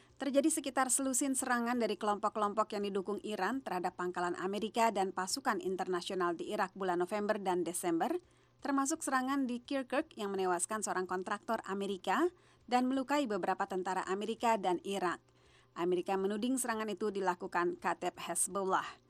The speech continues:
Situasi lebih tenang hari Kamis karena kelompok paramiliter yang didukung Iran sudah meninggalkan daerah itu. Menteri Luar Negeri Amerika, Mike Pompeo, menuduh pemimpin Kateb Hezbollah dan lainnya yang disebutnya teroris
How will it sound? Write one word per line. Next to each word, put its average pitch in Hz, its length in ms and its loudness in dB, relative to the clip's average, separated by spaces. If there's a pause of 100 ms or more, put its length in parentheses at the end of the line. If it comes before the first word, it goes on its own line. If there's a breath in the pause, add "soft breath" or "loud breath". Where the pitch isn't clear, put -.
(380 soft breath)
Situasi 285 480 0
lebih 247 240 -2
tenang 233 320 -2
hari 220 160 -2
Kamis 196 480 0
karena 196 240 0
kelompok 190 400 -2
paramiliter 202 640 0
yang 196 160 -4
didukung 190 400 -2
Iran 214 400 0
sudah 220 400 -2
meninggalkan 190 720 -2
daerah 165 400 -2
itu. 175 400 -4 (580 soft breath)
Menteri 185 320 2
Luar 185 320 2
Negeri 180 240 -2
Amerika, 180 640 0
Mike 190 240 -2
Pompeo, 202 480 -2
menuduh 196 320 -2
pemimpin 196 560 -2
Kateb 185 400 -4
Hezbollah 196 640 0
dan 190 240 0
lainnya 190 480 2 (400 loud breath)
yang 196 160 2
disebutnya 185 560 0
teroris 240 720 2